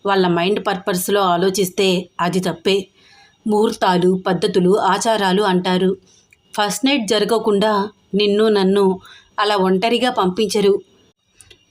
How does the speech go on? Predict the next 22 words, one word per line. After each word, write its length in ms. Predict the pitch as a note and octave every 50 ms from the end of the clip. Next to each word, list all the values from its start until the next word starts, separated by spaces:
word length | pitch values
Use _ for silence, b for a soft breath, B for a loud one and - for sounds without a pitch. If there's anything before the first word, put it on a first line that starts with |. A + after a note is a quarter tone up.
| _ -
పోనీ 400 | G#3+ G3+ G3+ G#3 G#3+ A3 A3+ A3+ A3+ G#3+ G#3+ G#3+ - _ - G#3
ఈరోజు 420 | G3+ G3+ F#3+ G3 G#3 A3 G#3+ A#3+
నైట్కి 520 | A3+ A3 G3+ G3+ G#3 G3+ - - - G#3+ A3 A3
ప్లాన్ 340 | - G#3 G3 F#3 F#3+ G#3+
చెయ్యమని 520 | G#3+ A#3 A3 G#3 G3+ G3 G3 G3 G3 G3+ G3+ G3+ F#3+ B B B B B B B B _ -
అత్తయ్యతో 520 | A3 A3 A3 - C#4+ C#4+ C#4 C#4 C#4 C#4
చెప్పు 360 | C4 C4 - A#3 G#3 F3+ C4
విక్కీ." 480 | C4 B3 A3+ F#3 F3+ - - G#3 G#3 G#3+ G#3+ G#3 G#3+ G#3+ _ _ _ _ _ _ _ _ _ _ _ _ -
"నేను 240 | F#3+ F#3+ F#3 F3+ F3+
మా 100 | F3+ E3
అమ్మతో 380 | D#3+ E3+ F3+ F#3+ F#3 F#3 A3 G#3+ G3+ F#3+ F#3+ F3+ - _
ఈ 80 | F3+ F3+ F#3+
విషయం 320 | F3+ F3 - A3 A3+ A#3 G#3+
ఎలా 220 | F#3+ F3 F3+ G#3
మాట్లాడతానే, 800 | A3 A3 G#3+ G3+ G3 F#3+ G#3 G3 F#3+ F#3 F#3+ F3+ F3 F3+ F#3 F#3+ F#3 F3+ F3+ B B B B B B B B _ -
అయినా 280 | F3+ F3 F3+ G3+ A3+ A#3
ముహూర్తం 500 | G#3+ F#3+ F3+ F#3 G3+ B3 C4 - C4+ B3+ A#3+
ఉన్నట్లయితే 680 | G#3+ G#3 G3 G#3 A3 G#3 G#3+ G#3 G3 F#3+ F#3 G3 G#3+ G#3+ G#3 G3 G3 - - -
వాళ్ళు 220 | G3 G3 G3 F#3
అలాగే 320 | F3 E3 E3+ F3+ F3+ G#3 G#3
పెట్టేవారు." 600 | F#3+ F#3+ F3 F3+ - F#3+ F#3 F3 F3+ F3 F3 F3+ F#3 F#3 - B B B B B B B B B B B _ _ _ _ _ -
"అయితే 360 | G3 G3 G3+ F#3+ F3+ B3